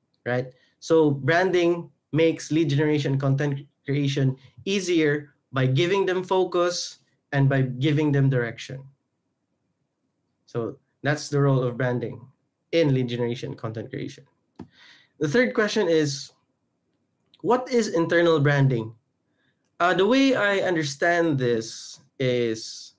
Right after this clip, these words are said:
in corporate, internal branding could be how we teach our, or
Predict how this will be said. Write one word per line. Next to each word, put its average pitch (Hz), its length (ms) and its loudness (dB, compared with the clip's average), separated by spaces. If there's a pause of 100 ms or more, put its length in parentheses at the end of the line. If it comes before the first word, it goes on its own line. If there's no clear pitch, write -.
(720)
in 165 140 0
corporate, 170 640 0 (1400)
internal 208 540 0
branding 175 460 0
could 156 220 -2
be 139 420 0 (520)
how 175 400 0
we 147 640 2 (520)
teach 202 340 -4
our, 147 680 2 (280)
or 151 300 -2